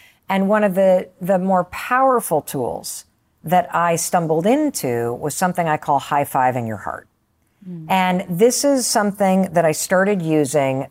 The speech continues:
Speaker 1: Um, I was waking up in the early days of the pandemic with a tremendous amount of anxiety. So I would literally wake up and the anxiety would start in the ankles and roll all the way up to my shoulders.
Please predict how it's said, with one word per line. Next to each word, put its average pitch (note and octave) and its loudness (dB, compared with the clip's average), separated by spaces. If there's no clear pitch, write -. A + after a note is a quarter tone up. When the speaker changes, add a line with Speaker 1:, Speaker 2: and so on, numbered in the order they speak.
Speaker 1:
Um, D3 0
I D#3+ 2
was E3 -6
waking G3+ -2
up D#3+ -2
in E3+ 0
the D#3 2
early G3 2
days E3+ 2
of D3+ -4
the D3 -2
pandemic C#3 -2
with B2+ -6
a C#3 -6
tremendous D3 -4
amount A#2 -2
of A2 -4
anxiety. G#2 -6
So - -2
I E3 4
would D#3+ 0
literally A#3 2
wake F3+ -2
up - -4
and F3 0
the C#3 2
anxiety F3+ 2
would D3+ -2
start G#3+ 0
in F#3 -2
the F3 -4
ankles D#3 -2
and C#3 -6
roll F#3+ 4
all E3+ 4
the F3 0
way D3+ 4
up C#3 -2
to C#3+ -12
my C3 -2
shoulders. D3+ 0